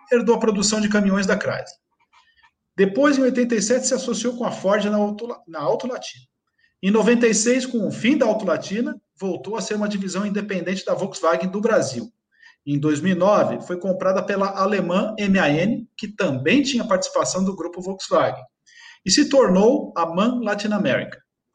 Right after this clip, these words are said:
Em dois mil e dezesseis, voltou a ser uma marca independente com a criação, eh, da divisão de caminhões do grupo, a Volkswagen Truck and Bus, que em dois mil e dezoito se transformou no grupo Traton,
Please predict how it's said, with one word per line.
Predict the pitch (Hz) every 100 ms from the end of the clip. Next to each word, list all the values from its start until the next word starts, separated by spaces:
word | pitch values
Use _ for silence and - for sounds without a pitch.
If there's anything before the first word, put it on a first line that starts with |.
| - - _ _ 160
Em | 175
dois | 214 190
mil | 277
e |
dezesseis, | 233 240 190 - 254 247 165 - - - _ _ _
voltou | 185 190 226
a | 214
ser | 214
uma | 214 190
marca | 180 185 214
independente | 208 208 202 165 175 226 240 -
com | 233
a |
criação, | - 214 185 160 - 180 196 202 -
eh, | 151 147 143
da | 156
divisão | 156 190 165 160 185
de | 175
caminhões | 180 170 170 190
do | 220
grupo, | 214 196 220 - _ _ -
a | 143
Volkswagen | 156 185 - 160 180 190 -
Truck | 233 240
and | 208
Bus, | 139 107 - - - - _ _ _ _ -
que | 190
em | 160 147
dois | 160 143
mil | 156
e |
dezoito | 160 202 185 220 -
se | 254 233
transformou | 233 196 202 185 220
no | 220
grupo | 180 220 233 -
Traton, | 190 190 185 -